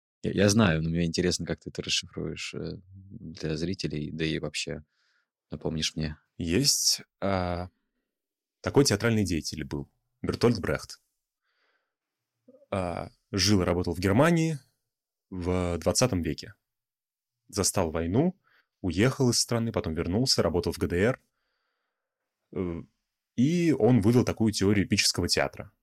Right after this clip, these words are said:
Speaker 2: что нужно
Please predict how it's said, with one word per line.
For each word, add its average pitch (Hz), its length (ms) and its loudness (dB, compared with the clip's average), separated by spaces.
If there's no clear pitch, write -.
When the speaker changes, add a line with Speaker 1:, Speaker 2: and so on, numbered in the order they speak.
Speaker 2:
что 87 880 2
нужно 95 560 0